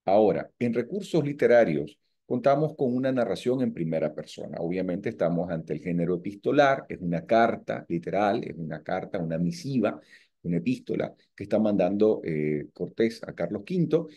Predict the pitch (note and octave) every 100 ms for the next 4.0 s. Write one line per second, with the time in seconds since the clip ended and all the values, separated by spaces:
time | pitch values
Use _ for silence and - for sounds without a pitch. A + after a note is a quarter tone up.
0 | - _ F3+ F3+ E3 D#3 D3+ D3 D3 C#3
1 | C3 B2 B2 A2+ G#2 B2+ C3+ - F#2+ F#2+
2 | G#2+ F#2 - D#2+ - E2 D#2 F2 F2 E2
3 | B2+ C#3 G#2+ E2+ - F2 A#2+ D3 B2 B2+